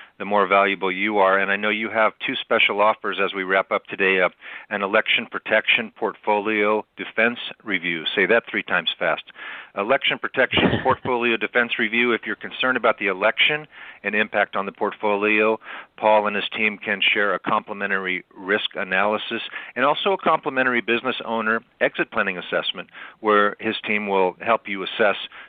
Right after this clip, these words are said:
Speaker 1: your long-term readiness approach. Paul, what's the best way for our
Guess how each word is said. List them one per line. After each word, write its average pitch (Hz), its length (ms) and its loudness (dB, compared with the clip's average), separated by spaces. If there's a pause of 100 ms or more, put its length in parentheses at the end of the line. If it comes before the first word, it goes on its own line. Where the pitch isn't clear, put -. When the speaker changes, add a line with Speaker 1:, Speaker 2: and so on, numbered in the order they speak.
Speaker 1:
your 101 160 -2
long-term 104 500 0
readiness 98 440 0
approach. - 560 0 (300)
Paul, 117 200 4
what's 131 180 0 (120)
the 107 180 2 (200)
best 113 240 0
way 101 360 2 (100)
for 98 200 -2
our 95 280 2